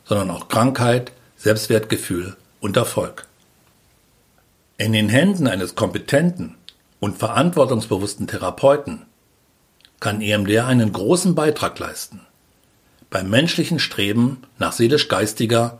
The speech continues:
und körperlicher Gesundheit. E M D R hilft durch Verarbeitung und Auflösung verschiedener Komponenten wie belastende Bilder, Gefühle,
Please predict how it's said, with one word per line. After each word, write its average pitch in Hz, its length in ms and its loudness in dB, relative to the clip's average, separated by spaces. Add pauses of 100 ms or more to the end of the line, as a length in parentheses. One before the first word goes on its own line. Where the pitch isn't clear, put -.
(140)
und 175 260 0
körperlicher 107 580 0
Gesundheit. 104 580 -6 (1120)
E 107 140 2
M 107 200 2
D 104 120 2
R 127 160 2
hilft 147 640 0 (180)
durch 87 220 -6
Verarbeitung 123 720 0
und 87 160 -12
Auflösung 139 680 2
verschiedener 160 500 0
Komponenten 127 800 0 (1000)
wie 95 100 -8
belastende 95 480 -2
Bilder, 104 560 0 (560)
Gefühle, 117 580 0